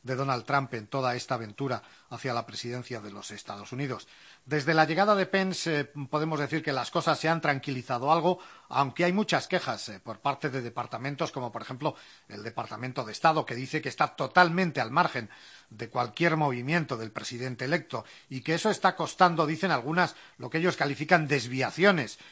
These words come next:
eh, sobre todo en la política exterior, como esa conversación telefónica con la presidencia de Taiwán o con la publicación de las conversaciones que ha tenido Trump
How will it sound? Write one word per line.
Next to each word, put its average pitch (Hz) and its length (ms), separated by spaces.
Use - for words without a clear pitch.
eh, - 180
sobre 117 220
todo 147 180
en 160 80
la 147 100
política 131 420
exterior, 135 500
como 113 200
esa 123 200
conversación 120 580
telefónica 127 580
con 131 140
la 123 140
presidencia 123 600
de 110 100
Taiwán 147 420
o 123 100
con 123 140
la 117 120
publicación 123 640
de 120 160
las 120 220
conversaciones 120 760
que 147 100
ha 131 80
tenido 127 440
Trump 139 320